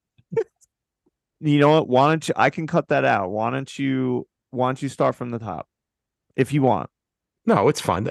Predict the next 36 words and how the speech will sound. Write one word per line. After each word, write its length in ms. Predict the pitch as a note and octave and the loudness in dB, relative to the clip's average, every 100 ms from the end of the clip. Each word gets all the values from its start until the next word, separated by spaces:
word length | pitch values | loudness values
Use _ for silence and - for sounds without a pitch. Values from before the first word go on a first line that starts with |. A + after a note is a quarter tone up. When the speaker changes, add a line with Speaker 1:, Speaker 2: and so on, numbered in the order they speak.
| - | -2
Speaker 2:
I 60 | |
don't 80 | D3 | -2
want 180 | G#2+ - | -2 -4
you 60 | D#2 | -12
to 80 | |
cut 140 | - E2 | -12 -10
that 140 | D#2+ | -6
out. 160 | D#2+ G#2 | -6 -6
That's, 420 | - A#2 - - | -2 -4 -4 -10
it's 180 | A#2 - | -10 -4
nothing 220 | F#2+ F2 | -4 -4
crazy. 400 | E2 E2+ F2+ F#2 _ _ - | -6 -6 -6 -8 _ _ -2
Speaker 1:
All 140 | A2 | 0
right. 160 | E2 - - - | 0 -6 -14 -12
Speaker 2:
<clears throat> 260 | A2 - - | -14 -16 -4
Just 240 | D3+ C#3+ | -2 0
give 120 | - D#3 | 2 2
me, 300 | D3 C3+ - | 4 2 -2
like 160 | B2+ B2+ | -4 -4
I 20 | |
said, 340 | A#2+ A2+ A#2 A2+ _ _ _ _ _ _ | 0 0 0 -6 _ _ _ _ _ _
uh, 400 | - G#2 G2+ G2 - | -2 0 2 0 -2
Matt 240 | A2+ A#2+ | -4 -4
Damon 280 | B2 A#2+ A#2 | -4 -4 -4
as 160 | G#2+ G2 | -4 -4
an 100 | G2 | -6
adopted 640 | F#2+ G#2+ G#2+ - G#2+ G2 - _ _ _ - | -4 -2 -2 -4 -8 -8 -12 _ _ _ -4
Earl 220 | A#2 C3 | 0 0
Watson, 540 | G2+ E2 E2+ - F#2 F#2+ | 0 -4 -6 -10 -12 -6
Randy 340 | F#2+ G2+ G2+ | -4 -2 -2
Watson's, 720 | F#2+ F#2+ F#2 - F#2 F2+ - - | -2 -2 -4 -8 -12 -10 -12 -6
uh, 160 | F#2+ | -4
adopted 460 | F2+ F2+ G2 G2 F#2+ | -2 0 -2 -2 -4
white 240 | G2 F#2+ - _ - | -2 -4 -4 _ -12
stepbrother, 680 | - A2 - F2+ E2+ F2+ G2 _ _ _ _ _ _ _ _ _ _ _ _ | -4 -2 -2 -4 -4 -8 -10 _ _ _ _ _ _ _ _ _ _ _ _
and 300 | G2+ G2 F2+ | -4 -2 -4